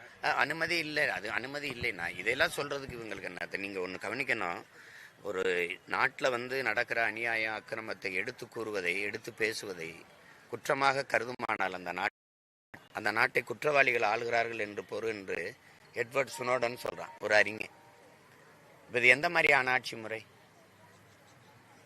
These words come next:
ஒரு பிரச்சனையை சொல்லி போராடுறதுக்கே அனுமதி இல்லைன்னா அது எவ்வளவு கொடுமையான ஒரு ஆட்சி முறை. அது சர்வாதிகாரம்னு கூட சொல்லக்கூடாது. ஏன்னா சர்வாதிகாரம்ங்கிறது நேர்மையான ஆட்சியாளன்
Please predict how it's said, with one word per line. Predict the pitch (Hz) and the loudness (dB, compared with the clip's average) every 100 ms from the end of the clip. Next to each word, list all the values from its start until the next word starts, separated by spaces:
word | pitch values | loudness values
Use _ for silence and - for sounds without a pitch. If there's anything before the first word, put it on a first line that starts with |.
| - | -4
ஒரு | 104 - | -2 0
பிரச்சனையை | - 120 - 190 202 170 | 2 4 6 8 8 8
சொல்லி | 165 175 185 127 | 4 4 4 8
போராடுறதுக்கே | 143 190 202 214 214 214 | 12 12 12 12 12 12
அனுமதி | 220 185 185 180 156 | 12 12 12 4 4
இல்லைன்னா | 131 113 107 104 | 4 2 4 2
அது | 95 | 0
எவ்வளவு | 104 185 202 | 0 4 4
கொடுமையான | - 151 185 180 175 180 | 4 2 6 10 10 8
ஒரு | 147 123 113 | 4 4 6
ஆட்சி | 117 - 107 | 6 4 -6
முறை. | 92 90 - | -6 -6 -6
அது | - - | -6 4
சர்வாதிகாரம்னு | 127 156 202 190 175 165 151 | 6 10 10 12 10 10 4
கூட | 147 | 0
சொல்லக்கூடாது. | 127 107 98 85 78 98 | 0 0 -2 -2 -2 2
ஏன்னா | 135 139 110 - - - | 4 4 2 -6 -12 4
சர்வாதிகாரம்ங்கிறது | 113 135 160 147 147 135 139 143 170 | 8 12 10 12 10 10 4 2 4
நேர்மையான | 139 151 165 170 175 180 | 6 8 10 10 12 12
ஆட்சியாளன் | 151 156 - 156 151 | 10 8 6 6 6